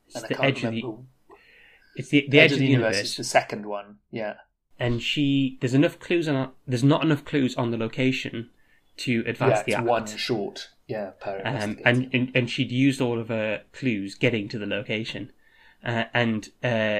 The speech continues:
Speaker 1: uh, Zoe and Wendy were sitting around scratching their heads saying, "Oh, like, we've gotta get up there as well. This is gonna be a nightmare." And, uh, Daisy just kind of said, "Well, maybe, maybe there's a chance I could decipher reality." Plays Decipher
Speaker 2: <laughs>
Speaker 1: Reality and picks up a clue from every single location.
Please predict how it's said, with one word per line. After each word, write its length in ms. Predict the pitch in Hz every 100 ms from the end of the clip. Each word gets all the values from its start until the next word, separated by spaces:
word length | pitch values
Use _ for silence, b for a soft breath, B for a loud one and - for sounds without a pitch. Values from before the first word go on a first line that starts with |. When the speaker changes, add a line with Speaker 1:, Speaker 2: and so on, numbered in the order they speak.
| -
Speaker 1:
uh, 200 | 110 107
Zoe 280 | 107 135 123
and 100 | 107
Wendy 280 | 117 117 110
were 60 | 95
sitting 280 | - 110
around 120 | 110 107
scratching 320 | - - 113
their 80 | 110
heads 200 | 131 -
saying, 360 | - 110 107 131
"Oh, 300 | 135 139 147
like, 160 | 147 123
we've 340 | 135 143 156 135
gotta 140 | 151
get 160 | 139 156
up 100 | 156
there 140 | 156
as 120 | 147
well. 100 | 170
This 100 | 160
is 60 | 143
gonna 100 | 143
be 100 | 135
a 20 | 131
nightmare." 440 | 156 143 110 95 _ B B B B -
And, 340 | 113 113 110
uh, 420 | 120 120 117 113 - _ - 131
Daisy 380 | 139 139 123
just 460 | 110 113 - - -
kind 180 | - 120
of 160 | 117
said, 240 | 120 117 -
"Well, 460 | 220 208 190 190 - _ _ _ _
maybe, 580 | 156 185 175 101 101 - 139
maybe 320 | 165 160 143
there's 180 | 131 135
a 40 |
chance 640 | - 151 98 110 - - _ -
I 100 | 127
could 200 | 135 123
decipher 500 | 120 - 151 139 127
reality." 640 | 117 127 151 131 - - _ _ b b b b -
Plays 340 | 135 131 135
Decipher 460 | 143 143 139 135 120
Speaker 2:
<laughs> 20 |
Speaker 1:
Reality 560 | 117 117 127 127 - 95
and 240 | 110 -
picks 280 | - 151 -
up 80 | 131
a 60 | -
clue 260 | 147 135
from 140 | 131 113
every 180 | 110 113
single 280 | 113 107 104
location. 520 | 107 123 127 -